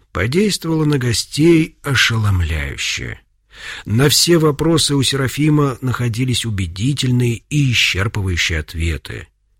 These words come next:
Затворник говорил тихо и мягко. Особенно сильно подействовала на гостей речь о спасении души человеческой, которая погрязла в грехах мирских.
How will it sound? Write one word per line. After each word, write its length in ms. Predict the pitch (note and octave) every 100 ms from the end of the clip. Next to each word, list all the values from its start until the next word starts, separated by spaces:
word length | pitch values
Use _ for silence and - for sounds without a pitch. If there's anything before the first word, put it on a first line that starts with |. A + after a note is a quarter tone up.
| _
Затворник 720 | - A#2 F3+ F3 G3 E3+ D#3
говорил 500 | C3+ C#3 C#3 C3+ C#3
тихо 760 | B2+ - G3 A3 - E3 E3+ E3+ _ -
и 120 | C#3
мягко. 840 | F#2 D#2+ E2 E2+ - - D#2 D#2+ _ _ _ _ _ _ _ _
Особенно 840 | G#2 A2+ - D3 D3 C#3 C3+ C3+
сильно 600 | A#2+ - B2+ E3+ D3+ G#2+ E2
подействовала 800 | F2 G2 A2+ C#3 - C3 B2+
на 140 | B2 B2
гостей 720 | A#2 A#2 - - C3 D3 B2+ - - -
речь 540 | - F2 B2+ C#3+ - -
о 120 | C3
спасении 800 | A#2 - A2 - - B2+ B2+ A2+
души 460 | G2 F#2+ - D3 F3
человеческой, 1000 | - E2 D2+ D2 C#2 - - C2+ A#1+ - - - -
которая 460 | - C#3 D#3+ D#3+ C#3+
погрязла 680 | B2+ B2+ A#2+ C#3 C#3 A#2+ A#2+
в 80 | G2+
грехах 580 | B2 A2 B2+ C3+ F#2+
мирских. 840 | D2+ D#2 D2+ - D2 C2+ - -